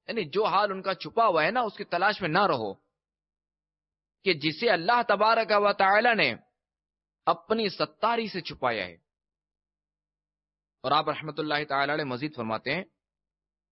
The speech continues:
کہ حدیث پاک میں گمان سے بچو، کہ گمان بڑی جھوٹی بات ہے، اور مسلمانوں کی عیب جوئی نہ کرو، ان کے ساتھ لالچ و حسد،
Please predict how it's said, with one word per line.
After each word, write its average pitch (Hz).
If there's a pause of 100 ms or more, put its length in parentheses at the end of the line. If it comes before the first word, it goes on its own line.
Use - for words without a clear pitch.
(140)
کہ 135
حدیث 165 (100)
پاک 170
میں 127 (720)
گمان 233
سے 226
بچو، 202 (1800)
کہ 151
گمان 160
بڑی 165
جھوٹی 131
بات 131
ہے، 92 (920)
اور 170
مسلمانوں 147
کی 170 (140)
عیب 151
جوئی 151
نہ 147
کرو، 113 (1160)
ان 165
کے 175
ساتھ 160 (480)
لالچ 127
و 165
حسد، 151